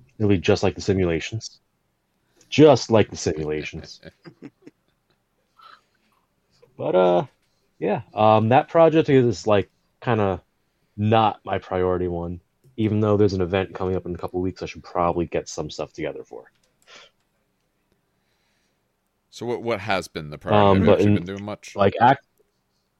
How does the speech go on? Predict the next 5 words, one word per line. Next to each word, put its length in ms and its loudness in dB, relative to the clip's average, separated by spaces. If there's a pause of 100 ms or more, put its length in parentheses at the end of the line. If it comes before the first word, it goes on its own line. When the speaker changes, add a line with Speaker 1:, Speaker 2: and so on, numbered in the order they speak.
(1600)
Speaker 1:
um, 420 6 (220)
more 240 8
ten 280 2
mil 180 4
stuff. 360 -2